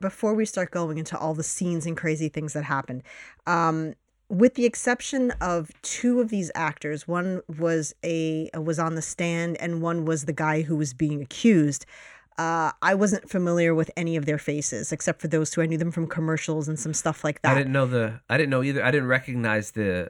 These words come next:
Speaker 2: the lasagna girl either, but, um,
Speaker 1: The lasa-, yeah, <laughs> I know.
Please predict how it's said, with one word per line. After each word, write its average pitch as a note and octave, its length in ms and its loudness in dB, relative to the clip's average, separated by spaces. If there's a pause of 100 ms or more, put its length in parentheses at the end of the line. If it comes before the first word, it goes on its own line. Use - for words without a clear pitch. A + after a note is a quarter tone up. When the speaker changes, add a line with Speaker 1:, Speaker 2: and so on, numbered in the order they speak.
Speaker 2:
the F#2+ 220 -4
lasagna G2+ 580 -4
girl F#2+ 240 -6
either, G2 240 -4
but, F#2 280 -8 (440)
um, F#2 300 -4
Speaker 1:
The G3+ 100 6
lasa-, G3+ 400 4
yeah, G#3 240 2
<laughs> - 60 0
I G#3 140 4
know. G3+ 120 2